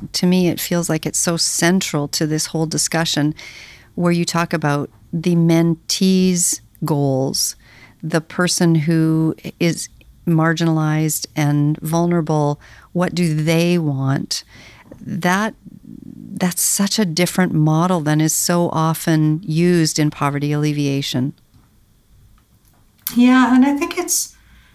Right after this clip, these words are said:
Speaker 2: I, you know, I mean, and I think this comes to my sense of the system, right? We, we've gotten sort of wrapped up in our own system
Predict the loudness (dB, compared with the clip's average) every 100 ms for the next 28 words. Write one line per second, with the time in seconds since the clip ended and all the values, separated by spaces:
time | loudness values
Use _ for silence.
0 | _ _ _ _ _ _ 2 4 6 6
1 | 6 6 6 6 6 4 4 2 2 2
2 | 2 2 4 4 2 2 0 0 0 0
3 | 0 -2 0 0 2 2 0 0 2 2
4 | 4 2 2 2 4 2 2 2 4 2
5 | -4 -14 -18 _ -20 -4 2 4 4 2
6 | 2 2 4 6 6 6 6 6 2 2
7 | -2 -2 -4 -6